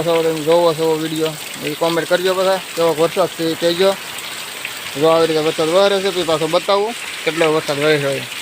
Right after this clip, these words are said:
મિત્રો, આપણે ખાટલો ભરતા ભરતા દી હાથમી દીધો ને, દી હાથમી દીધો એટલે પાછા દી બીજા મજૂર પાછો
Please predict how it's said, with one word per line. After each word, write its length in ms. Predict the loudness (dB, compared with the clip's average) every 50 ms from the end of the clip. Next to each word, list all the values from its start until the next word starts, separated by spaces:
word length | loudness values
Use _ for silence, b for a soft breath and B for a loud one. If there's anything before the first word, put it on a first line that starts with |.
| -12 -12 -12 -12 -12 -10 -10 -10 -10 -12 -12 -12 -12 -12 -12 -12 -12 -14 -14 -16 _ _ _ _ _ _ _ _ _ _ _ -20 _ _ _ _ _ _ _ _ _ _ _ _ -20 -20 -20 -20 -16 -12 -12
મિત્રો, 240 | -10 -8 -6 -4 -2
આપણે 300 | 0 0 -2 -2 -4 -6 -6 -6 -6
ખાટલો 220 | -6 -6 -6 -8 -8 -8 -8
ભરતા 300 | -8 -8 -6 -6 -6 -6 -6
ભરતા 520 | -8 -12 -10 -10 -8 -6 -4 -4 -6 -8 -8
દી 140 | -10 -6 -6
હાથમી 280 | -6 -6 -6 -8 -12 -12
દીધો 280 | -12 -14 -12 -10 -8 -8 -8 -8 -12 -14 -16
ને, 100 | -14 -14 -14 -12
દી 140 | -12 -10 -10
હાથમી 360 | -10 -12 -12 -12 -12 -12 -12 -14
દીધો 180 | -16 -18 -18 -18
એટલે 140 | -18 -18 -16 -16
પાછા 220 | -16 -14 -14 -14 -14 -14
દી 160 | -12 -12 -10 -10
બીજા 200 | -10 -10 -10 -10 -12
મજૂર 400 | -12 -14 -14 -14 -14 -14 -14 -16 -16
પાછો 160 | -16 -16 -16